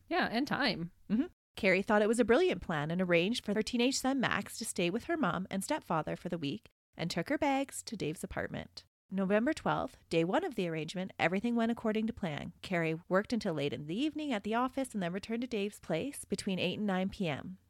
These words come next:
Speaker 2: The two spent the night together, and Dave kissed her goodbye the next morning when he left for work around six twenty-five, as Carrie sat on the couch using her laptop. She had already called into the office at six fifteen, and she was just scrolling through Facebook before she left for the day.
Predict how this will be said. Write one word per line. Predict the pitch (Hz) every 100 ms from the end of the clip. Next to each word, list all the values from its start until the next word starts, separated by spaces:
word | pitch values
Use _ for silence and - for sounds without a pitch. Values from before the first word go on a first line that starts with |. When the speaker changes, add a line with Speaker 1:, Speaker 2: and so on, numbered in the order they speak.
| -
Speaker 2:
The |
two | 185 190
spent | - 151
the | 87
night | 170 277
together, | 294 294 285 285 285 -
and | 202
Dave | 196 214
kissed | - 190 -
her | 254
goodbye | 311 302 294
the | 302
next | 320 339
morning | 254 214 208 214
when | 196
he | 208
left | 214 240
for | -
work | 277 190 -
around | 190 190
six | 190 196 -
twenty-five, | - 208 - - - -
as | 185
Carrie | - 320 359 - - 226
sat | - 180
on | 185
the | 269
couch | 277 185 196 -
using | 185 170
her | 180
laptop. | 156 - - - - - _ _ -
She | - 202
had | 190 175
already | 151 147
called | 226 262 247
into | 277 277
the | 330 262
office | 202 247 277
at | - -
six | - -
fifteen, | 285 - 220 175 185 - _ _ -
and | 190
she | 226
was | 226 226
just | 247 -
scrolling | 175 170 190 226
through | -
Facebook | 262 320 320 - 156 - -
before | - 196 185
she | 165 202
left | 165 156
for | - 175
the | 175
day. | - -